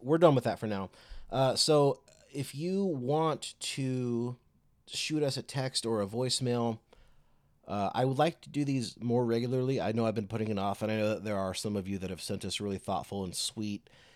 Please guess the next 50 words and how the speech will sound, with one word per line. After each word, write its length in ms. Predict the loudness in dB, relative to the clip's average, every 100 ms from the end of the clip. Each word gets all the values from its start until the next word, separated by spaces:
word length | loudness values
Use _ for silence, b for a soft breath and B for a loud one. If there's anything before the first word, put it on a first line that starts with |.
| b b b
and 180 | -8 -6
insightful 800 | -4 -2 -2 -2 -4 -4 -2 -4
and 160 | -6
personal 420 | -6 -6 -4 -4
stuff 440 | -4 -4 -4 -6 -8
that 140 | -6
I 160 | -4 -6 -10 _ -6
don't 280 | -4 -4 -4
really 160 | -6 -6
feel 380 | -6 -6 -6 -12 _ _ _ _ _ _ -8
like 260 | -8 -10 -20 -20 -20 -14 -8
we 100 | -6
should 200 | -6 -10 -8
be 180 | -6 -2
airing, 440 | -2 0 0 -4
but 140 | -6 -8
just 200 | -6 -4
have, 200 | -6 -6
have 180 | -8 -6
been 140 | -4
really 160 | -4 -4
nice. 240 | -4 -6
I've 80 | -6
actually 320 | -6 -6 -4
had 160 | -4 -6
some 160 | -6
really 160 | -4 -4
good 160 | -6
conversations 640 | -8 -10 -8 -8 -8 -8 -10
with 100 | -10
people. 380 | -10 -10 -10 B B B B B B
Uh, 180 | -2 0
we're 100 | 2
gonna 160 | 4 4
be 120 | 4
continuing 480 | 0 0 2 4 2
that, 260 | 2 0 -2
and 240 | -4 -4
we're 60 | -2
going 220 | -2 -2
to 60 | -2
be 80 | -4
doing 300 | -2 -2 -2
more 300 | -2 -2 -2
of 140 | -4
the 60 | -4
mailbag 440 | -4 -4 -4 -6
stuff 220 | -8 -6
as 120 | -8 -10
we 140 | -12